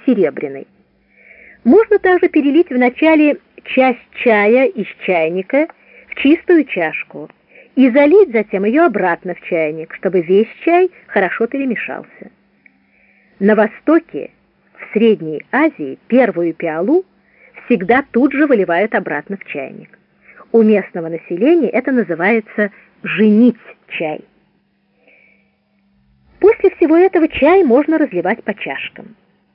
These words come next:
Обычно в инструкциях по приготовлению чая добавляют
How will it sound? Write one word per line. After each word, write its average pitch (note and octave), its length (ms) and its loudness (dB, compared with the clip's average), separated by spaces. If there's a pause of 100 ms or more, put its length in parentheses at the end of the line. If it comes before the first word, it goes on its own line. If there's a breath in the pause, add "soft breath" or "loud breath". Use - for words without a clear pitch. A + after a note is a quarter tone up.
(220)
Обычно D4+ 420 2
в D4 60 0
инструкциях D4 720 -2
по - 80 -6
приготовлению F#3 720 -4
чая - 420 -10 (460 loud breath)
добавляют E3 680 0